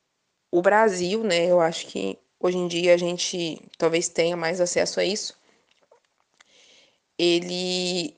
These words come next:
é um país que tem muito quadrinista bom falando de vari-, de várias coisas, várias coisas diferentes. Então, a gente tem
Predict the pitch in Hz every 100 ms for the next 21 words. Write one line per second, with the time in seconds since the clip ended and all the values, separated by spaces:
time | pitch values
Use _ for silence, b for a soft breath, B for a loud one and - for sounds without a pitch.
0 | - 160 180 254 269 190 196 - 175 180
1 | 175 165 160 - 180 175 185 233 214 -
2 | 175 175 165 170 170 160 165 175 165 170
3 | 170 175 170 165 196 175 165 160 170 220
4 | - 160 165 165 _ - 165 165 196 208
5 | 185 180 170 175 160 147 - _ _ _
6 | _ _ _ _ _ _ _ - - -
7 | _ _ _ - 160 165 170 170 170 -
8 | - 165 165 165 156